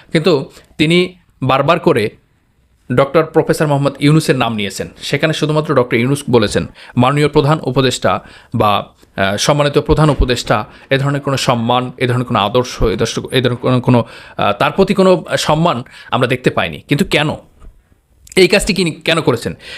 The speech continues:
স্বৈরাচার শেখ হাসিনার একটি অংশ, ভারতপ্রেমী একটি অংশ বহিঃপ্রকাশ মনে করছি আমরা, এই ব্যাপারটি আপনাদেরকে জানিয়ে রাখলাম। তিনি যে কথাগুলো বলেছেন,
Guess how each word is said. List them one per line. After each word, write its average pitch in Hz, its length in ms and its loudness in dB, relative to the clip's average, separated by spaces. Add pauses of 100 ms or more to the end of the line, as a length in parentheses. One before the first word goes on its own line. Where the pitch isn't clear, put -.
স্বৈরাচার 214 500 4
শেখ 208 260 -2
হাসিনার 151 420 0 (300)
একটি 120 220 0
অংশ, 156 360 2 (420)
ভারতপ্রেমী 147 640 0 (100)
একটি 143 180 0
অংশ 147 340 0 (260)
বহিঃপ্রকাশ 135 720 0
মনে 151 200 4
করছি 117 260 -4
আমরা, 101 260 -4 (180)
এই 147 100 -2
ব্যাপারটি 156 320 0
আপনাদেরকে 110 340 -2
জানিয়ে 110 260 0
রাখলাম। 92 260 -4 (760)
তিনি 220 140 0
যে 254 140 0
কথাগুলো 226 260 4
বলেছেন, 175 460 2